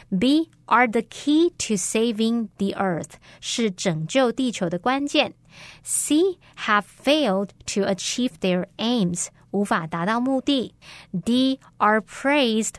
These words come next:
by the mainstream media，受到主流媒体赞扬。好，那么空格后方句子提到，他们别无选择，只能尝试更激烈的招数。我们可以推测空格里面是要填入让他们不得不采取激烈手段的原因。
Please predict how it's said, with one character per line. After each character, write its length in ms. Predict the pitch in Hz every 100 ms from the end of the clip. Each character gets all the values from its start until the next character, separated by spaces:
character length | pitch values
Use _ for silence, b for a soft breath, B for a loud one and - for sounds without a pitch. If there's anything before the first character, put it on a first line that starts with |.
| _ -
by 280 | 196 196
the 120 | 185 185
mainstream 920 | 185 196 233 240 - - 208 202 208 -
media， 600 | 196 202 180 175 180 180 B B
受 200 | 233 202
到 220 | 190 180
主 240 | 180 160
流 160 | 165 165
媒 220 | 175 196
体 180 | - 180
赞 360 | - 240 208
扬。 340 | 180 165 180 156 - B B
好， 240 | - 175 208
那 80 |
么 100 | 330 339
空 260 | 381 349
格 160 | 302 269
后 160 | 320
方 240 | 302 294 285
句 160 | 302
子 120 | 269 247
提 200 | 226 220
到， 260 | 247 220 B B B
他 140 | 254
们 180 | 240 233
别 200 | 226 220
无 120 | 233
选 300 | 240 240 196
择， 220 | 185 190
只 120 | 190 185
能 160 | 185
尝 240 | 185 175 185
试 200 | - 202
更 280 | 285 277 247
激 140 | 240
烈 120 | 247
的 100 | 233
招 280 | 202 214 214
数。 280 | 214 247 - B B
我 60 | 202
们 120 | 233
可 120 | 302
以 80 | 311
推 200 | - 294
测 200 | - 277
空 240 | - 302
格 120 | 254 208
里 120 | 190
面 120 | 220
是 120 | 220
要 100 | 220
填 240 | 220 190 196
入 240 | 214 - -
让 320 | 208 226 220
他 160 | 214
们 120 | 196 180
不 320 | 220 285 233
得 240 | 185 185
不 200 | 190 220
采 240 | - 180 180
取 180 | 180
激 200 | 160 196
烈 120 | 190 180
手 240 | - -
段 180 | 180 170
的 80 | 160
原 260 | 156 156
因。 260 | 175 208